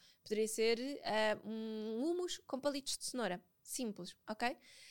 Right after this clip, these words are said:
Mas vamos, no fundo, tirar um bocadinho este teor de hidratos. A cenoura e a fruta são igualmente ricas em hidratos, mas uma quantidade muito mais pequenina,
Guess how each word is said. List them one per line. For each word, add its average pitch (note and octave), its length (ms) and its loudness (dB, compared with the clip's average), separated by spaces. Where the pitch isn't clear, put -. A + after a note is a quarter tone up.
Mas B3 200 2
vamos, D#4 340 0
no C#4 120 -4
fundo, C#4 300 -6
tirar B3+ 400 4
um A3+ 60 0
bocadinho A#3 340 -2
este G#3+ 220 -2
teor A3 120 2
de A3 80 -2
hidratos. G3+ 540 -2
A A3+ 80 0
cenoura A#3+ 600 0
e G#3 140 -2
a G3+ 40 -2
fruta A3 640 -2
são A#3+ 460 0
igualmente G3 420 2
ricas A3 300 -2
em A#3 100 0
hidratos, C4+ 320 0
mas F3+ 160 -4
uma F3+ 140 -8
quantidade G3 400 0
muito G#3 180 -2
mais G#3+ 160 0
pequenina, D4 340 -4